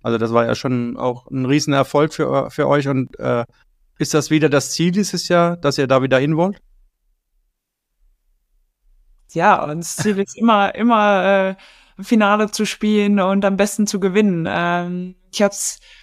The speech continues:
Speaker 2: schon ein paar Mal, mal gesagt, hier in Bietigheim, ähm, das ist nicht arrogant wiederum, sondern, äh, selbstbewusst. Hier kommen Spielerinnen hin, um, um Titel zu gewinnen. Und ob das dann jetzt ein Pokal, äh, die Meisterschaft oder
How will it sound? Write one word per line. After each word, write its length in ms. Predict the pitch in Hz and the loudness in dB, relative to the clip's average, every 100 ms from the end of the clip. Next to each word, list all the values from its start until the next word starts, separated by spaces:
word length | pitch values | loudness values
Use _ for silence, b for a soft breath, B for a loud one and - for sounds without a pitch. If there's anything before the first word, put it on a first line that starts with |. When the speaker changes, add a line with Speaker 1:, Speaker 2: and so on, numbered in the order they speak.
| _ | _
Speaker 2:
schon 220 | - 208 | 0 0
ein 40 | 202 | 2
paar 160 | 208 | 2
Mal, 460 | 208 208 202 202 - | 2 2 2 0 -4
mal 260 | 185 185 190 | -4 -2 -2
gesagt, 440 | 185 202 220 - | 0 2 0 -2
hier 160 | 214 196 | 0 0
in 100 | 185 | 0
Bietigheim, 720 | 208 208 220 202 208 202 196 | 0 0 2 2 4 2 0
ähm, 540 | - 190 190 185 185 - _ _ _ - | 0 0 0 -4 -6 -14 _ _ _ -10
das 120 | 190 | -6
ist 80 | 208 | -4
nicht 180 | 202 | -2
arrogant 640 | 175 175 175 185 269 - - | -2 -2 0 0 0 -2 -10
wiederum, 540 | 196 226 233 254 285 | -4 0 2 0 0
sondern, 420 | 262 202 202 196 | 0 0 2 2
äh, 340 | 190 185 185 190 | 2 0 0 -2
selbstbewusst. 720 | - 220 - 202 220 233 - | -2 -2 -4 -2 2 2 0
Hier 320 | 214 202 202 B B B _ | 0 2 2 B B B _
kommen 400 | - 208 208 202 | 0 2 2 0
Spielerinnen 560 | - 233 214 208 208 196 | 0 0 2 2 0 0
hin, 320 | 220 240 240 | 2 4 4
um, 320 | 226 - 208 | 2 0 0
um 440 | - 208 220 208 | 2 2 2 2
Titel 300 | - 220 196 | -2 2 2
zu 180 | 190 196 | 2 0
gewinnen. 460 | 175 170 175 165 156 b b _ | 0 0 0 -4 -8 b b _
Und 240 | 185 185 | -2 0
ob 120 | 180 - | 0 0
das 160 | 196 | -2
dann 120 | 190 | 0
jetzt 240 | 190 190 - | 0 0 -2
ein 140 | 190 | -8
Pokal, 1080 | 190 - 202 202 220 208 - 190 190 185 185 | -8 -2 2 4 4 2 0 0 0 -2 -4
äh, 60 | 175 - | -8 -8
die 80 | |
Meisterschaft 600 | 180 202 208 196 202 208 - | 0 0 0 -2 -2 -2 -4
oder 480 | 185 180 180 180 | 0 2 2 0